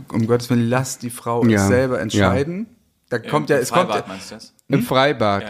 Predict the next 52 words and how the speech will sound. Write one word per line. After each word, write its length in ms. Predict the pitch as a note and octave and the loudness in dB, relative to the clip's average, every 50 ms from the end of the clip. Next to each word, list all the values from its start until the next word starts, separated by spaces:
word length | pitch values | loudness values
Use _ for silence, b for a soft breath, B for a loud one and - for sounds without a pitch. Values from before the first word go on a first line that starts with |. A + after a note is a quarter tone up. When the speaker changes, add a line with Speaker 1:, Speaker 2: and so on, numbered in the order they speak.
| - | -8
Speaker 1:
Im 140 | - D3 C#3 | -8 -8 -8
Freibad 460 | C3+ - C#3 D#3 F#3+ A#3 C4+ F#3 F3+ - | -6 -4 0 2 2 4 4 4 4 4
Speaker 2:
Ja. 60 | B2 | 2
Speaker 1:
oder 120 | A2 E3 | 2 2
auch 100 | D#3+ D3+ | 0 0
in 100 | E3 D#3+ C#3+ | -2 -4 -4
einem 140 | C#3 C#3 | -4 -6
Film, 500 | C#3 - - F3+ E3+ D3+ D3 D3+ D#3+ C#3+ | -6 -6 -6 -4 -2 0 0 -2 -2 -2
Speaker 3:
Ja. 40 | A2 | 0
Speaker 1:
weil, 220 | C#3+ D3 B2+ A#2+ C3+ | 2 2 2 4 2
weil 120 | C3+ B2 | 2 2
in 80 | C#3+ D3 | 4 2
einem 140 | C#3 C3+ | 2 0
Film, 520 | C3+ - - - F3 D#3+ D3+ D3+ D#3 D3 C#3 | -2 -4 -2 0 0 2 2 0 -2 -2 -2
die 100 | C#3+ C#3 | -4 -2
so 100 | C3 C#3 | -2 0
eine 100 | D3 C#3 | -2 -2
Verträge, 280 | C#3+ C#3 C3 C3 - | -2 -2 -4 -2 -4
ich 100 | C3 - | -4 -6
kenne 240 | - - C#3 E3 F3+ | -4 -4 -2 0 2
ja 100 | E3+ D3 | 2 2
so 100 | A#2+ A#2 | 2 2
eine 160 | B2 B2 B2 | 2 2 2
Verträge, 380 | A2+ - A2+ A2+ - - A#2 A2+ | 2 -2 -4 -6 -4 -8 -6 -4
da 80 | A#2+ A#2 | -4 -4
steht 220 | - D3 C#3 D3 | -4 -4 -2 -2
das 100 | C#3 A2+ | -2 -2
alles 300 | - - C3+ D3 C#3+ C#3 | 0 0 0 0 0 0
vorher 320 | - C#3+ C#3 C#3 C3+ C3 | 0 0 2 2 2 0
drin. 400 | A#2 B2 A#2 C#3 D#3+ D3 A#2 G#2 | 0 0 0 2 2 2 2 0
Das 180 | - G#2+ A2 A2 | 0 -2 -4 -2
ist 80 | A#2+ B2 | 0 2
jetzt 280 | B2+ A#2 A#2+ - - | 2 2 2 2 0
nicht, 280 | C3 D#3+ G3+ G3 - - | 2 2 2 0 -2 -4
dass, 180 | C3+ B2+ - | -4 -4 -4
dass 200 | - B2 A#2+ - | -6 -6 -6 -4
da 160 | - A#2 A#2 A2+ | -2 -2 -2 -2
drin 460 | - - A#2 - A2+ - C3 C3+ C3 | -2 -4 -8 -10 -6 -4 -2 -2 -2
steht, 300 | C3+ - C3+ C3+ C3 C3+ B B B B B | -2 0 -2 -2 -2 -4 B B B B B
wird 260 | F#2+ G#2+ B2+ D3 D3 - | -2 2 2 2 2 2
am 160 | - A2+ A2+ G#2 | 0 0 0 0
Drehort 640 | A2 - B2 C#3 D3 - - A2+ A2+ B2 A#2+ - | 0 0 2 2 2 0 0 2 2 2 2 0
entschieden, 580 | - - A2+ A2 - - - D3+ F#3 G3+ G3+ D3 | -4 -4 -4 -2 -2 -2 -4 -2 -2 -2 -2 0
sondern 320 | B2 A2+ A2+ A#2+ A#2 A2+ | 0 0 0 0 0 0
das, 200 | A2 A2 - - | -2 -4 -8 -10
das, 160 | - A2+ G#2+ - | -8 -8 -8 -8
Speaker 3:
Ja. 40 | - - | -4 -4
Speaker 1:
das 180 | A#2+ A#2 - | -4 -2 -2
wird 140 | B2 B2 A#2+ | -4 -4 -2
vorher 240 | - C#3 E3 E3+ C#3+ | 0 0 2 2 2
sowieso 280 | B2 B2+ B2 D3 F3 | 0 0 -2 0 -2
entschieden. 540 | - - B2 A2 - - A2+ A2 G2+ G2 F2+ | -2 -2 -4 -4 -6 -8 -8 -10 -10 -10 -12